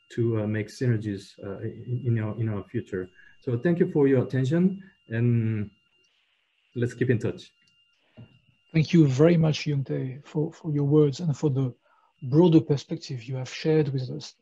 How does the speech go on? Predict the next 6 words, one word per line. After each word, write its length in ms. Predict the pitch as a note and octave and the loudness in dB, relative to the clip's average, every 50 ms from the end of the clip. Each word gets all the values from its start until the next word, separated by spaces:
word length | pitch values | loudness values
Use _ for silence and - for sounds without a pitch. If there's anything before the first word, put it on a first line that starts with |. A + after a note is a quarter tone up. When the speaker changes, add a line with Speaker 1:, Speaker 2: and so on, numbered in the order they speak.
| _ _ - | _ _ -10
Speaker 2:
on, 220 | F3+ C#3 C3 C3 B2+ B2+ B2 B2 | -6 -6 -4 -4 -4 -4 -6 -6
uh, 200 | B2 B2+ C3+ C3+ - _ _ _ _ _ _ _ _ _ _ _ _ _ | -8 -8 -10 -12 -14 _ _ _ _ _ _ _ _ _ _ _ _ _
transportation 540 | - E3 - - D3+ D#3 D3+ C#3+ - D3+ D3 | -8 -8 -6 -4 -2 0 0 0 0 0 -2
in 260 | D#3+ F3 D#3+ D3 C#3 | 0 2 2 2 2
general. 440 | B2 - D#3 D#3+ D3 C3+ C3 C3+ - - - - - - - - - _ _ | 4 4 4 4 4 2 0 -6 -10 -14 -18 -16 -16 -16 -18 -20 -20 _ _
Uh, 280 | E3 D3+ D3 D3 D#3+ | 0 0 0 0 -2